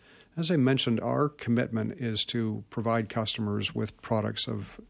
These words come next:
of, of great value, unmatched value, and our distribution and warehousing costs represent a significant portion of our total costs. And frankly, uh, for us to take on this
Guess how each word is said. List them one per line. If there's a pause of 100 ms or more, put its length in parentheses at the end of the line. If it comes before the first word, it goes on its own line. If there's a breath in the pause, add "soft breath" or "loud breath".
of,
of
great
value,
unmatched
value, (520 loud breath)
and
our
distribution
and
warehousing
costs
represent
a
significant
portion
of
our
total
costs. (460 loud breath)
And
frankly,
uh,
for
us
to
take
on
this